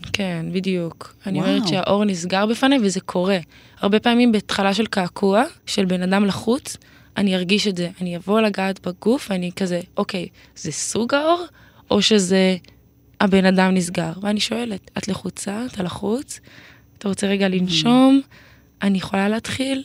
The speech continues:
Speaker 1: הבקשת רשות הזאת,
Speaker 2: כן.
Speaker 1: היא פותחת את האור. אפשר לראות מתי בן אדם מכווץ. הקיבוץ הזה, הוא יוצר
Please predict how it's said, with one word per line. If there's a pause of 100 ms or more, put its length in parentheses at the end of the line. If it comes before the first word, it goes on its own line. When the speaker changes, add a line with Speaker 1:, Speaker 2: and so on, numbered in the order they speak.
Speaker 1:
הבקשת
רשות
הזאת, (140)
Speaker 2:
כן.
Speaker 1:
היא
פותחת
את
האור. (360)
אפשר
לראות
מתי
בן
אדם
מכווץ. (480)
הקיבוץ
הזה,
הוא
יוצר